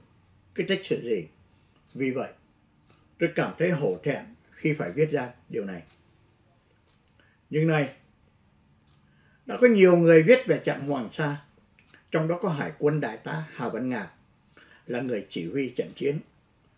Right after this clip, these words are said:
Trung úy Hải quân Đào Dân thuộc H Q mười sáu, nay lại có thêm Hải quân Trung tá Vũ Hữu San, hạm trưởng H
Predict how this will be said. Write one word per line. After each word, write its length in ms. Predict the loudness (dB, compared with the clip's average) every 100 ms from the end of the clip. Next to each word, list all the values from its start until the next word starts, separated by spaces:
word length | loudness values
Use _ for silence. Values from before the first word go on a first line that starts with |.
| _ _ _ _ 0
Trung 220 | 2 4
úy 160 | 4
Hải 320 | 4 2 -2 0
quân 240 | 2 2 0 _ _ _ _ -10
Đào 300 | -6 -4 2
Dân 240 | 4 4 2 -8 _ _ _ _ _
thuộc 300 | -2 -2 -2 _ _ _ _ _ _ _ _ _ _ _ _ _ _ _ _ _ _
H 100 | -12 -12 -6
Q 240 | 0 2 2
mười 180 | -2
sáu, 360 | -6 -8 -8 -10 _ _ _ _ _ _
nay 260 | -6 2 4
lại 140 | 4 0
có 80 | 4
thêm 200 | 6 6
Hải 220 | 2 -2
quân 220 | 0 0 0
Trung 200 | -2 0
tá 180 | -2 -2
Vũ 240 | 0 2
Hữu 180 | 2 0
San, 340 | 0 0 0 -2 -8 _ _ -18
hạm 200 | -16 -6
trưởng 320 | -2 -2 -4 -12 _ _ _ _ _ _
H 80 | -8